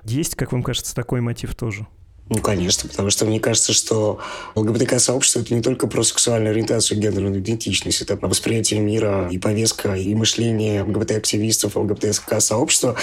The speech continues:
Speaker 2: в том числе и в плане войны в Украине. Оно, как правило, с правительством не совпадает в большинстве своем. Мне хочется верить. Поэтому, ну да, абсолютно точно, это про шире и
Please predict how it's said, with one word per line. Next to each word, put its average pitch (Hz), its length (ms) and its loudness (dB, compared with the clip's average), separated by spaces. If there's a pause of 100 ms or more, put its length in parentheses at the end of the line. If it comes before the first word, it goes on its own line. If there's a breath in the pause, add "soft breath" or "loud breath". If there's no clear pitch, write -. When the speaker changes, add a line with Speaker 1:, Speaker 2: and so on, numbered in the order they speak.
(200 loud breath)
Speaker 2:
в - 60 -8
том 147 100 6
числе 143 240 4
и 127 60 2
в 117 100 -4
плане 131 380 2
войны 127 280 2
в 107 60 2
Украине. 104 460 0
Оно, 104 160 0
как - 160 -4
правило, 131 260 2
с - 180 2
правительством 123 640 0
не 123 60 0
совпадает 117 540 0
в - 60 -8
большинстве - 400 -2
своем. 127 320 -6 (640 loud breath)
Мне 117 260 2
хочется - 440 0
верить. 95 280 -2 (460 loud breath)
Поэтому, 110 360 2
ну 123 260 2
да, 104 280 0 (160)
абсолютно 104 560 0
точно, 104 580 2
это 98 200 -2
про 101 360 0
шире 117 500 2
и 92 540 0